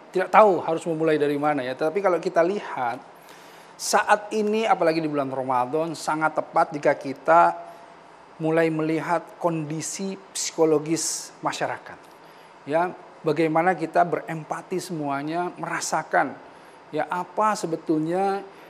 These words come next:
yang saat ini dirasakan oleh semua masyarakat. Ya, yang di lapis bawah tentunya, yang di grassroots tentunya, kita harus melihat itu semua. Dan pemimpin, kalau kita lihat kenapa, eh, menjadi fungsi khalifah, ya, yang artinya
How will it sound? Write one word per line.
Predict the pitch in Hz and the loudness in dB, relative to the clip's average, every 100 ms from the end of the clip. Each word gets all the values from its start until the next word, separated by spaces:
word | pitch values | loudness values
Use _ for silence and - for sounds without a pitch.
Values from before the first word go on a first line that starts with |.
| - | 0
yang | 175 175 | 0 2
saat | - 180 170 - 185 | -2 0 0 -2 -4
ini | 190 220 | -4 -2
dirasakan | 170 165 156 180 190 185 - | 0 0 0 -2 0 -2 -2
oleh | 160 170 | -4 -4
semua | - 190 202 208 | -4 -6 -4 -2
masyarakat. | 151 131 135 117 - - - - - - - | -4 -4 -6 -6 -6 -10 -12 -20 -20 -20 -8
Ya, | 143 160 - - - - | -4 -4 -6 -18 -18 -4
yang | 156 170 | 0 2
di | |
lapis | 202 - 208 | 2 0 -2
bawah | 226 240 202 | 4 4 4
tentunya, | 185 170 170 151 120 127 | -4 0 0 0 -4 -4
yang | 156 | -4
di | 160 | -4
grassroots | 135 202 - 254 - - | 0 0 0 -2 -2 -4
tentunya, | 170 165 139 139 | -2 -2 -2 -4
kita | 160 | -4
harus | 175 156 - | -2 -4 -6
melihat | 147 143 143 | -6 -4 -6
itu | 143 | -10
semua. | 139 123 107 98 - - - - | -10 -12 -12 -16 -20 -20 -20 2
Dan | 180 202 190 - - - - | 6 6 4 -6 -16 -20 -12
pemimpin, | 196 262 311 285 - 104 113 147 - | -2 0 0 -2 -8 -12 -12 -14 -4
kalau | 170 170 | 0 0
kita | - 180 | 0 -2
lihat | 180 185 185 | 0 -2 -2
kenapa, | 180 185 185 208 214 208 202 - - - - - | -2 0 0 4 6 6 2 -6 -20 -20 -20 -2
eh, | 175 170 170 | 2 4 2
menjadi | 170 170 175 | 0 0 -2
fungsi | 175 226 202 - 220 | -4 -4 -2 -4 -6
khalifah, | - 196 196 - 180 - - - | 0 0 2 2 0 0 -14 -10
ya, | 127 143 | -6 -4
yang | 147 147 | -4 -4
artinya | 147 143 151 151 185 208 190 | -6 -6 -6 -4 -2 -2 -4